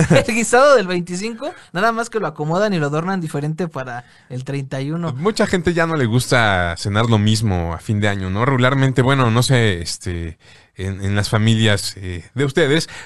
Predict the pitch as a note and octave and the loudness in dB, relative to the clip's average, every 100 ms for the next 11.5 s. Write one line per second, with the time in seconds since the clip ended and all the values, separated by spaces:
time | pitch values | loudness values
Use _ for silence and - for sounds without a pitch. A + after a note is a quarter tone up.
0 | - - A#2+ A#2 A2+ A2 A2 G#2 F#2+ G2+ | -6 2 4 6 6 6 6 4 4 0
1 | G#2+ G#2+ G#2+ C3+ B2 C#3 B2 - - - | 0 0 2 2 4 4 2 0 -12 -6
2 | B2+ A2+ A#2+ - A#2 A2 G2 F#2 F2 G2+ | -2 0 0 0 0 2 2 0 0 -2
3 | F#2 F2 G#2 F#2 A2 G#2 A2+ G#2+ G2+ G2 | -4 -2 -2 0 2 2 2 4 2 0
4 | G2 F#2+ F#2 F2+ F2 F2 - - - A2 | -2 -2 0 0 0 -4 -12 -20 -10 -2
5 | C3+ D3+ B2 A2 G#2+ A#2 G2 F#2 F2 E2+ | 0 2 0 -2 -2 0 0 -2 -2 -6
6 | E2+ _ - - A#2+ D3 C3 C3 B2+ B2 | -10 _ -18 -2 0 2 2 2 0 0
7 | G#2 F#2 F#2+ F#2+ F#2 - - - _ G2 | -2 0 -2 -2 -4 -6 -10 -16 _ -8
8 | F#2+ F2+ B2 A2 G#2+ - G#2+ G#2+ F2+ F#2 | -6 -2 0 2 2 -2 -6 -6 -6 -4
9 | F#2 F#2+ G2+ G2 E2+ - - _ _ - | -4 -2 -2 -2 -4 -6 -10 _ _ -6
10 | D3+ D#3 G#2 B2 A#2+ G2+ F#2+ G#2+ G#2 G2 | -2 0 0 2 2 2 -2 0 2 2
11 | G2 G2 G2 F#2 F#2 | 2 2 2 0 -2